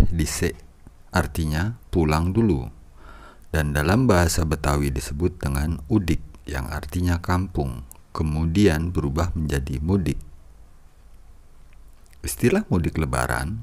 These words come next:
mulai populer sekitar tahun sembilan belas tujuh puluhan. Makna dari tradisi mudik adalah pulang kampung halaman menemui orang tua untuk sembah sungkem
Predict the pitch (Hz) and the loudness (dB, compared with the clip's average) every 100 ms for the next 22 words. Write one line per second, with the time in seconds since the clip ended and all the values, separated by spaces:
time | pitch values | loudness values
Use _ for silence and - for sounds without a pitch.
0 | 113 85 87 98 - 90 - 80 69 67 | -4 0 4 4 2 0 0 0 2 0
1 | - - - - - 85 - 82 78 90 | -4 -8 -6 -6 -2 -2 -2 -2 0 2
2 | 90 82 76 60 69 76 92 101 - 101 | 0 0 -4 -4 -4 0 0 0 -2 -2
3 | 107 - 120 104 - - - - - - | 0 2 2 2 0 -4 -12 -16 -20 -20
4 | - - - - - - - - - - | -20 -20 -20 -20 -20 -20 -20 -20 -20 -20
5 | - - - - 104 92 120 143 139 90 | -20 -20 -20 -4 -2 0 4 6 6 6
6 | 82 - 78 78 71 73 69 69 - 80 | 4 2 0 0 -4 -4 -2 -2 -2 -2
7 | 67 69 65 67 71 73 71 73 69 69 | -4 -2 2 4 4 4 -2 -2 -2 -2
8 | 76 65 71 69 71 95 113 98 80 69 | -4 -4 -4 -2 2 2 4 2 2 0
9 | 67 57 69 71 69 - 85 98 98 85 | -2 -2 -4 -4 -4 -2 2 4 2 0
10 | 80 85 - - 90 - - - 98 92 | -2 -4 -6 -12 -14 -16 -12 -2 0 2
11 | 95 95 - 110 110 101 62 57 | 2 4 4 2 -2 -4 -6 -8